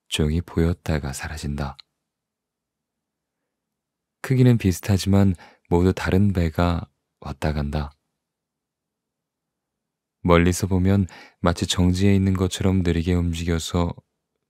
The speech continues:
지켜보는 일도 지루하지만 커다란 배는 순식간에 눈앞에서 사라진다. 가판위의 모습도 나처럼 평온하기만 할까?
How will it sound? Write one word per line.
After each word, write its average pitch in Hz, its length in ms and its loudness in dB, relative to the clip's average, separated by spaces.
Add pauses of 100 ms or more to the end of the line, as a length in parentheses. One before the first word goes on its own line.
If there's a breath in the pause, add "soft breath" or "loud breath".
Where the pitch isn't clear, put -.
지켜보는 85 560 0
일도 80 220 -2
지루하지만 80 840 -2 (1120)
커다란 107 540 2
배는 92 340 0 (560 soft breath)
순식간에 90 1000 -2 (480)
눈앞에서 95 460 0
사라진다. 78 680 -10 (3000)
가판위의 82 520 0
모습도 85 800 -4 (280)
나처럼 82 420 -2
평온하기만 95 680 0
할까? 78 440 -6